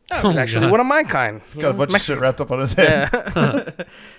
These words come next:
Speaker 1: He ends up darting out into, like, a direction. He can't fucking see, by the way.
Speaker 3: He's running like Cornholio and shit.
Speaker 1: <laughs>
Speaker 3: Like,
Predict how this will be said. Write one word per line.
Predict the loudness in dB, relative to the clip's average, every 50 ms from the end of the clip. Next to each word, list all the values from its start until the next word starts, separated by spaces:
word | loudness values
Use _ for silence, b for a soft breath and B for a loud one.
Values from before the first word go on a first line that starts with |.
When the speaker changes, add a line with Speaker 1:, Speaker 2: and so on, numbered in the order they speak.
| B B
Speaker 1:
He | 0 2 2 4 4 2
ends | 2 2 2
up | 2 2 0 0 -4 -4 0
darting | 2 6 6 6 6 4 2 2
out | 4 4 4 4
into, | 2 -2 -2 -2 -2
like, | -2 -2 -4 -4
a | -8
direction. | -6 -4 -2 -2 -2 -4 -6 -10
He | -10 -6
can't | -2 -2 -2 0 2
fucking | 0 0 0 -2 -12
see, | -10 -8 -8 -6
by | -4 -2 -2 -2
the | -4
way. | -6 -6 -8 -8 -8 -6
Speaker 3:
He's | -6 -4 0
running | 2 2 2 2
like | 0 -2 -4
Cornholio | -2 -2 -2 -2 0 -2 -2 -2 0 0 0 2 2
and | 0 -2 -4
shit. | -2 2 4 6 6 4 4 4
Speaker 1:
<laughs> |
Speaker 3:
Like, | 4 4 4 0 -2 -8 -12 -14 -16 -16 -14 -12 -12 -10 -10 -10 -12